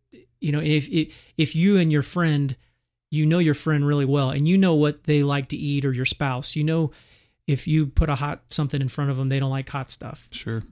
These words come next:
Speaker 1: But then one day they grab that and they eat that. It's like, "Wait a minute, do I know you? Who are
Speaker 2: Right.
Speaker 1: you?" And, and that's with the ma-, w-, mascotting. If my whole goal was, I need to create, I need to react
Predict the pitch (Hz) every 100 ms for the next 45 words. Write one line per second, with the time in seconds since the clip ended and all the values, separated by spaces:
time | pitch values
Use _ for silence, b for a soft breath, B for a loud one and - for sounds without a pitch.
0 | _ - 151 175 151 165 160 156 143 139
1 | 131 147 151 143 135 135 151 - 196 220
2 | - - - 208 147 151 - _ 208 233
3 | 143 147 - _ _ _ 226 - 139 185
4 | 143 139 175 220 202 190 196 147 240 151
5 | 127 117 - b b b b _ 165 160
6 | 147 147 160 156 - 160 160 147 156 165
7 | 151 143 160 190 - 139 139 143 160 147
8 | - _ _ 151 147 147 180 170 160 160
9 | 156 131 127 127 - - - 156 151 143
10 | 131 123 - 147 147 165 156 160 151 139
11 | 147 151 143 160 190 -